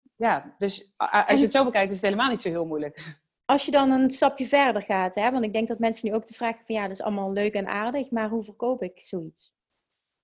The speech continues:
Speaker 1: Ja.
Speaker 2: Uiteindelijk heb je
Speaker 1: Nou
Speaker 2: dat
Speaker 1: ja.
Speaker 2: product, het staat op je website en dan?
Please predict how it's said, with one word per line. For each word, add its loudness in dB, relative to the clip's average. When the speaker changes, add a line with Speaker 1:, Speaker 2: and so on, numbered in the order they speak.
Speaker 1:
Ja. 4
Speaker 2:
Uiteindelijk 2
heb 2
je -2
Speaker 1:
Nou 4
Speaker 2:
dat -
Speaker 1:
ja. 2
Speaker 2:
product, 2
het -6
staat 2
op -4
je -4
website -4
en -2
dan? -4